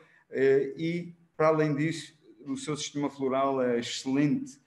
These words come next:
a, a chamar ou atrair insetos úteis que virão atrás do pólen. Todos os úteis, todos os insetos úteis gostam muito de pólen, todos os insetos maus para o agricultor são fitófagos e gostam de seiva das plantas, tal qual como os mosquitos gostam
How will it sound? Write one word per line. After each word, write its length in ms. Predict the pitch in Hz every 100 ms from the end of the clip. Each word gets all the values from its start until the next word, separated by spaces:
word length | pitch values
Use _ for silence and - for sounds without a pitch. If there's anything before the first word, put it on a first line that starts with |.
| _ _ -
a, 240 | 113 110
a 40 | 120
chamar 500 | - 117 123 123 117
ou 160 | 117
atrair 400 | 117 113 117 127
insetos 460 | 120 117 120 117 -
úteis 440 | 120 120 131 - - _ _ -
que 80 |
virão 540 | 113 123 120 123 127 135
atrás 480 | 117 120 117 120 101
do 120 | 110
pólen. 420 | - 120 107 107
Todos 240 | 190 196 160
os 180 | 160
úteis, 540 | 180 196 139 120 101 - _ _
todos 200 | - 180
os 80 | 165
insetos 320 | 156 156 156
úteis 260 | 147 151 131
gostam 300 | 135 135 135
muito 240 | 127 123
de 80 | 123
pólen, 400 | - 175 180 180 - _ _
todos 180 | - 180
os 60 | 175
insetos 340 | 160 165 165
maus 320 | 151 160 160
para 240 | - 165 160
o 60 |
agricultor 720 | 156 156 160 165 160 147 123 - _
são 240 | - 110 107
fitófagos 800 | 147 147 170 165 160 139 - - 123
e 100 | 127
gostam 680 | 147 151 147 147 147 147 -
de 120 | 117 -
seiva 460 | - 127 120 120
das 160 | 113 107
plantas, 440 | 120 110 104 101
tal 180 | - 127
qual 240 | 131 143
como 140 | 143 120
os 80 | 110
mosquitos 420 | 117 - 139 117
gostam 420 | 113 120 117